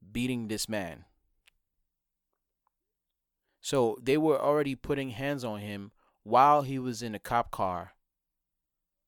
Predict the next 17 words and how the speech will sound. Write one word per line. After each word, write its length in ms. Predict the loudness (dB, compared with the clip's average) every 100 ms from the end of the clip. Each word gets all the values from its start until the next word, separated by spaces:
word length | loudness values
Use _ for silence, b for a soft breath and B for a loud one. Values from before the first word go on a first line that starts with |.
| _ b b 0
Now, 400 | 2 4 2 0
um, 300 | -2 -2 2
all 240 | 6 6
the 100 | 6
videos 440 | 0 -2 0 0 0
that 120 | 2
I 160 | 2
saw, 460 | 0 2 2 4 2
I 140 | -2 -2
didn't 320 | -4 -6 -6
see 300 | -6 -6 -8
him 300 | -8 -10 -8
not 320 | -4 -2 -2
one 220 | -4 -6
time 320 | -6 -6 -6
resist 540 | -8 -10 -10 -8 -8 -8
arrest. 560 | -8 -6 -8 -8 -12